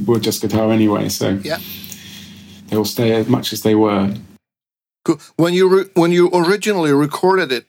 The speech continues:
Speaker 2: do you remember what, what gear you were using?
Speaker 1: Oh, lordy, ninety-five, it would have been, um, a, a J M P one and probably a Marshall Anniversary combo,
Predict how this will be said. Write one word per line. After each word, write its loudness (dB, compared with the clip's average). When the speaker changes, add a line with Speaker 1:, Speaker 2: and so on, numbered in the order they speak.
Speaker 2:
do 2
you 6
remember 2
what, 0
what -2
gear 0
you 2
were 4
using? 0
Speaker 1:
Oh, -2
lordy, 2
ninety-five, 0
it 2
would 2
have -2
been, 4
um, 0
a, 0
a -6
J -4
M 2
P 2
one 0
and -4
probably 0
a 2
Marshall 0
Anniversary 0
combo, 0